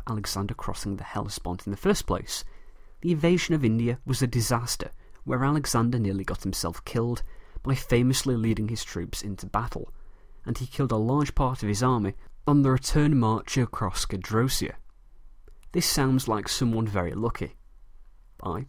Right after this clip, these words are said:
can't really argue with these points. These are true. Alexander was very lucky. But this does not stop him being a genius. Julius Caesar, another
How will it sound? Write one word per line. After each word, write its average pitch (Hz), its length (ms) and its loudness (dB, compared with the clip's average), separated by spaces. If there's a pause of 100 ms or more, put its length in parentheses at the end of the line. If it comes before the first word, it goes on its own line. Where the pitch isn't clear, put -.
(100)
can't 95 380 -4
really 101 260 -2
argue 139 280 2
with - 100 -12
these - 140 -8
points. - 560 -2 (580)
These 104 220 -2
are 95 120 2
true. 110 400 -2 (280)
Alexander 101 520 0
was 90 300 -4
very 87 240 -2
lucky. 101 400 -2 (1120)
But - 400 -2 (160)
this 151 200 -6
does 135 160 -2
not 156 220 0
stop - 340 0
him 123 120 2
being 95 260 0
a 95 40 -2
genius. 123 600 0 (720)
Julius 104 440 2
Caesar, 120 420 6 (480)
another 117 360 2